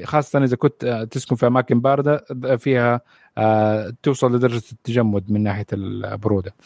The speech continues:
بس وعشان تحمي الماكينة برضو ح-، آه، حقتك، لأنه هذه واحدة من الأشياء اللي برضو تساعد في، آه، موية الراديتر، إنها تساعد على حماية أجزاء الماكينة الحديدية من الأكسدة،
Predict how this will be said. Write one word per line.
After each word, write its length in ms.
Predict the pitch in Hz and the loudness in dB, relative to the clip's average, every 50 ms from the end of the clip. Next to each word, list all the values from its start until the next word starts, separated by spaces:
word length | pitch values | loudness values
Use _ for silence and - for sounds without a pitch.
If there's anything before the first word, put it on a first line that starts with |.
| _ _ - | _ _ -2
بس 500 | 165 123 127 123 - - - - - - _ _ _ _ _ - | 0 2 2 2 0 -6 -10 -12 -14 -16 _ _ _ _ _ -4
وعشان 800 | 143 139 131 131 107 - - _ _ - 127 135 - 165 156 | -2 0 0 0 -2 -4 -8 _ _ -6 -4 -2 0 0 0
تحمي 260 | - 208 - 190 165 | 0 0 0 0 2
الماكينة 460 | 143 139 139 - - 143 123 107 107 - | 2 0 0 0 0 0 2 0 -2 -2
برضو 240 | 127 127 131 123 120 | -2 -2 -2 0 0
ح-، 140 | - 131 131 - 139 | -2 -2 0 0 2
آه، 500 | 123 117 113 113 110 107 101 - 101 - | 2 2 2 2 0 -2 -4 -6 -8 -6
حقتك، 380 | 123 127 113 107 101 107 104 | -4 -2 -2 0 -2 -2 0
لأنه 240 | 107 113 117 127 139 | 0 0 2 2 2
هذه 100 | 143 143 | 2 2
واحدة 200 | 147 139 139 139 | 0 0 2 2
من 60 | 135 | 2
الأشياء 280 | 127 123 - - 147 135 | 2 2 2 2 2 2
اللي 100 | 127 123 | 2 2
برضو 200 | 131 135 135 123 | 2 2 2 0
تساعد 440 | - - - 147 135 143 156 165 175 _ _ _ _ | 0 0 0 2 2 2 0 0 -4 _ _ _ _
في، 540 | - - 120 117 113 113 110 110 110 107 107 | -6 0 2 2 4 4 4 4 2 2 2
آه، 200 | 104 104 104 - - | 0 -2 -4 -4 0
موية 180 | 120 123 123 - | 0 0 2 2
الراديتر، 420 | 123 117 120 143 147 147 180 160 135 | 2 2 2 2 2 0 0 0 0
إنها 380 | 120 117 117 113 110 113 113 - _ _ _ | 0 0 2 2 2 0 0 -4 _ _ _
تساعد 400 | - - 151 147 143 139 139 123 | -8 -2 0 0 2 2 2 0
على 120 | 120 113 107 | 0 0 -2
حماية 420 | - 127 131 131 139 131 123 - - - | -2 -2 0 2 2 2 0 0 -2 -6
أجزاء 400 | 127 110 107 - - 147 160 165 | -8 -8 -6 -2 0 0 0 0
الماكينة 500 | 160 156 139 - 156 156 156 156 151 135 | 0 -2 -2 -2 0 2 2 2 2 0
الحديدية 640 | 123 - 127 123 131 123 135 135 135 139 147 147 - _ - - _ _ _ | 0 -2 -2 -2 -2 -2 -2 0 0 0 0 0 -2 _ -16 -20 _ _ _
من 140 | - 110 110 | -2 0 0
الأكسدة، 640 | 113 120 135 156 - - - 147 139 151 156 156 - | 0 2 0 0 0 0 0 2 2 2 0 -2 -6